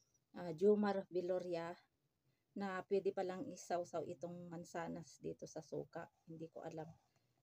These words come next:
Pero wisikan muna ito ng asin.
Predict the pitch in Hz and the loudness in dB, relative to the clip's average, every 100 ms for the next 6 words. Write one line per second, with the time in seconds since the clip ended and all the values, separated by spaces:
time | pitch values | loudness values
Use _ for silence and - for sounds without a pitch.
0 | _ 185 190 180 190 - - 185 175 175 | _ -2 -2 -2 -6 -8 -6 -6 -6 -8
1 | - - - 170 165 170 180 196 - _ | -6 -8 -6 -8 -6 -10 -10 -10 -14 _
2 | _ 170 - - 196 165 | _ -14 -6 2 4 4